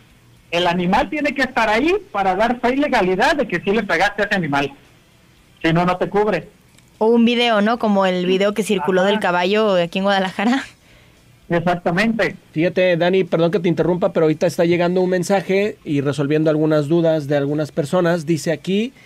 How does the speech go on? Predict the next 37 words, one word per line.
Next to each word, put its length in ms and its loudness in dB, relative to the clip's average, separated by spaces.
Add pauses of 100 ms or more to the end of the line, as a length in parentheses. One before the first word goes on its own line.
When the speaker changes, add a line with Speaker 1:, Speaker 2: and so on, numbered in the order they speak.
(300)
Speaker 3:
dice, 260 -2
"Ya 140 0
se 140 -4
cambió 340 -2
el 80 0
reglamento 520 -2
en 80 0
Jalisco 800 -2 (380)
y 480 -2 (140)
ahora 640 0 (360)
con 160 -2
fotografía 640 0
se 180 -2
puede 520 0 (480)
acreditar, 880 -2
solo 640 0 (320)
no 160 -4
se 100 -4
puede 260 0
mover 680 0
si 160 -4
hay 100 2
lesionados. 800 -2 (360)
Son 320 0
Speaker 1:
Ajá. 80 -4
Speaker 3:
tres 260 2
vehículos, 480 0
si 100 -6
son 180 -2
tres 200 -2
vehículos 560 -2
involucrados 720 0
o 140 -2
es 120 -4
un 80 -6
choque 260 -6
lat-, 240 -4